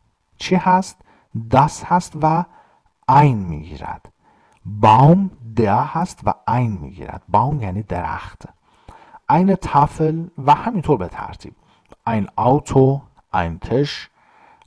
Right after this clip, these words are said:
ein Fenster, Fenster یعنی پنجره، آرتیکلش das هست. Eine Tür, Tür یعنی در، آرتیکلش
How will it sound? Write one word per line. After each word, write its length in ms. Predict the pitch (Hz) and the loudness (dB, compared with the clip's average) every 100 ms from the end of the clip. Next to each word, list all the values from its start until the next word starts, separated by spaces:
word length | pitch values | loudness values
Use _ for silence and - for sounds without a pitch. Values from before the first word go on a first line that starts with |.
| _ | _
ein 240 | 113 117 101 - | -2 0 -4 -8
Fenster, 680 | - 90 117 - - 143 147 - - | -6 -4 -4 -8 -2 0 0 -4 -10
Fenster 760 | 104 92 95 - - 123 151 - | -8 -8 -10 -6 0 2 2 -4
یعنی 160 | 87 | -8
پنجره، 800 | 92 - 95 92 82 80 95 151 180 | -6 -4 -4 -4 -8 -6 -6 -6 -6
آرتیکلش 560 | - - - - 85 - - | -8 -8 -16 -14 -14 -16 -6
das 300 | - - - | -4 -4 -10
هست. 360 | 127 143 - _ _ _ _ _ - - _ _ 117 | -10 -10 -14 _ _ _ _ _ -20 -20 _ _ -2
Eine 260 | 127 117 - - | 0 0 -4 -6
Tür, 420 | - 170 160 170 _ _ _ _ _ _ _ - | 4 4 4 -4 _ _ _ _ _ _ _ -8
Tür 280 | - 127 139 | -2 0 0
یعنی 340 | 110 98 95 _ | -2 -6 -8 _
در، 500 | 87 90 98 127 156 _ _ _ - | -4 -4 -6 -6 -10 _ _ _ -4
آرتیکلش 640 | 92 - 82 92 87 90 | -4 -4 -12 -10 -10 -12